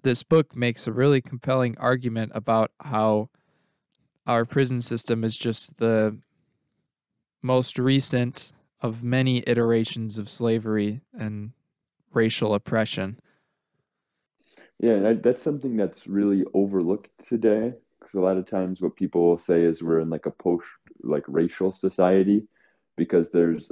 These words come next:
Speaker 2: most, or, like, all laws don't, uh, specifically in their, like, writing, um, they don't in, like, the legislator, legislature itself, uh, segregate due to race. But a lot of times we're in this kind of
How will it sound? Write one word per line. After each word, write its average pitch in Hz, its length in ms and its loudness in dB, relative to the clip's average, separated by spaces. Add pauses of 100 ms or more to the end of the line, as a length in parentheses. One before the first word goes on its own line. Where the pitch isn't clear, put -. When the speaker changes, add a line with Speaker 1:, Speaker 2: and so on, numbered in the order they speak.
Speaker 2:
most, 92 420 0
or, 78 280 2
like, 82 280 2
all 90 260 2
laws 82 560 -2
don't, 80 500 -4
uh, 69 120 -4
specifically - 880 -4
in 85 240 -6
their, 78 280 2
like, 67 240 0
writing, 85 580 2 (880)
um, 76 600 0
they 85 180 2
don't 80 340 0
in, 85 160 0
like, 78 300 -2
the 76 100 2
legislator, 73 720 0
legislature 71 760 -4
itself, 73 540 -2 (380)
uh, 64 220 -2
segregate 82 800 -2
due 78 160 -4
to 78 160 -4
race. 73 540 0 (600)
But 80 120 -2
a 85 40 8
lot 87 180 6
of 80 80 -2
times 76 560 -6
we're 80 180 2
in 78 120 -2
this - 280 -8
kind 76 240 -4
of - 100 -6